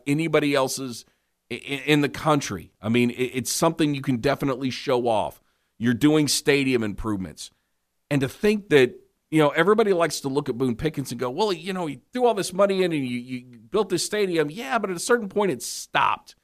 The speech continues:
And you had an athletic director in Mike Holder who was way more concerned about golf than he ever was football. Now you've got Schrum, you've got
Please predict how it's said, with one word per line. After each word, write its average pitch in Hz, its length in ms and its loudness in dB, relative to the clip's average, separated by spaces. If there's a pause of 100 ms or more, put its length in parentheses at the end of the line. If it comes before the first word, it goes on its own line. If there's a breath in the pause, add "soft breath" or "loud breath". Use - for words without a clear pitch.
(380)
And 151 120 -2
you 147 100 -2
had 214 200 0
an 208 80 -2
athletic 151 580 2
director 120 460 -2
in 117 60 -2
Mike 117 220 0
Holder 110 360 2
who 127 100 -2
was 135 220 0
way 190 480 4
more 160 240 2
concerned 127 480 -4
about 107 420 -2
golf 95 480 -2 (480)
than 127 120 2
he 139 180 2
ever 131 280 6
was 101 360 -4
football. 95 460 -6
Now 165 300 0
you've 156 280 -2
got 120 220 -4
Schrum, 151 800 2 (480 soft breath)
you've 120 340 0
got 113 460 4